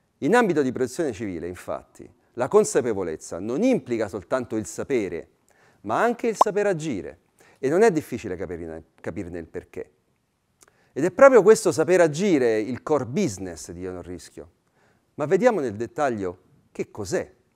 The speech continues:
Io non rischio. Si tratta appunto di una campagna di comunicazione e consapevolezza del rischio, nata nel duemilaundici,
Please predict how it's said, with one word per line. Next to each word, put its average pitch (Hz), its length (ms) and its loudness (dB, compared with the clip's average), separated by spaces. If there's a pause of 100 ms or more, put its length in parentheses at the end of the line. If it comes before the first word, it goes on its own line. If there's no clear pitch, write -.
(200)
Io 107 160 -6
non 87 120 -12
rischio. - 440 -20 (1120)
Si - 160 -4
tratta 175 420 8
appunto 160 540 2
di 160 120 2
una 160 160 2
campagna 160 760 2
di 120 80 -4
comunicazione 131 880 0
e 139 140 -8
consapevolezza 135 1000 -4
del 104 220 -8
rischio, 95 540 -10 (340)
nata 139 280 2
nel 123 140 -2
duemilaundici, 110 800 -4